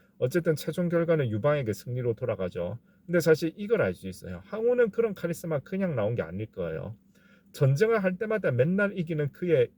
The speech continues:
어떠한 괴력과 전투 능력이 그로 하여금 카리스마를 강화시켰을 것이고,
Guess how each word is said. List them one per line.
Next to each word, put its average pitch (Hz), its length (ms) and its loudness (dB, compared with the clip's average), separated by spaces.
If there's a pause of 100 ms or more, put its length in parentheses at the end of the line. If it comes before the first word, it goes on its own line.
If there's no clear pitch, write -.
(100)
어떠한 123 380 -2
괴력과 120 640 -2
전투 117 480 -6
능력이 117 640 -2 (280)
그로 175 240 6
하여금 131 360 2
카리스마를 139 640 -4
강화시켰을 110 720 -8
것이고, 95 480 -4